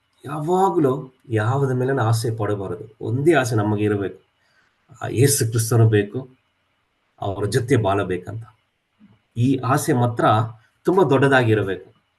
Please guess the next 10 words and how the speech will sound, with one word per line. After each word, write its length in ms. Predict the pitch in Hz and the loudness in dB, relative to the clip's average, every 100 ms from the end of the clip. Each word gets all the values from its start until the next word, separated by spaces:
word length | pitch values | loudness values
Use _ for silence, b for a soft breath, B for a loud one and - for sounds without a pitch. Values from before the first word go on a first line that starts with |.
| _ _ _ _ _ _ _ _ | _ _ _ _ _ _ _ _
ಅದನ್ನ 240 | 113 113 110 | -2 4 4
ಬಿಟ್ಟು 260 | 135 120 | 4 4
ಈ 60 | 160 | 4
ಲೋಕದಲ್ಲಿ 800 | 120 139 208 - - 185 170 156 | 6 6 6 2 0 2 4 4
ಮ-, 120 | 143 | 2
ನಮ್ 600 | 127 120 117 113 107 101 - | 2 0 0 0 -2 -4 -6
ಆಸೆನ 300 | 117 113 113 | -4 -2 0
ಇಟ್ರೆ 680 | 110 104 - 110 92 110 - _ _ _ _ | 0 -2 -4 -6 -6 -8 -18 _ _ _ _
ತುಂಬಾ 180 | - 95 | -12 -12
ಕಷ್ಟ. 300 | - 113 - | -12 -14 -18